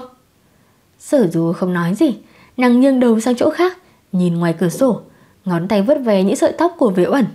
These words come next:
Rất lâu sau mới nói: "Được. Nếu như,"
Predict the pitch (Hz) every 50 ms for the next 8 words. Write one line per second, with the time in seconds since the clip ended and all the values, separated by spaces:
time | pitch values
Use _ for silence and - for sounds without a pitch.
0 | - _ _ _ _ _ _ _ _ - 190 196 190 262 240 202 190 185 - -
1 | 190 175 175 175 185 208 220 202 180 185 240 320 - _ _ _ _ _ _ _
2 | _ _ _ _ - 220 220 220 202 202 - - _ _ _ _ - _ _ _
3 | _ _ _ _ _ _ _ _ _ - 202 196 190 190 214 277 330 320 311